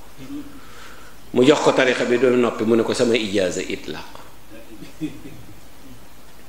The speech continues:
Mu jox ko ijaaza bi, mu ne ko, "Ak lam la ca booleeloon, anamu?" Nee na Maam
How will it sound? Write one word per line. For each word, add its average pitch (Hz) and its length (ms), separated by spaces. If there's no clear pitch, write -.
Mu 127 80
jox 135 240
ko 151 80
ijaaza 123 420
bi, 113 100
mu 120 120
ne 123 100
ko, 127 140
"Ak 139 240
lam 147 320
la 139 160
ca 135 240
booleeloon, 101 640
anamu?" 82 360
Nee 110 80
na 110 80
Maam 110 160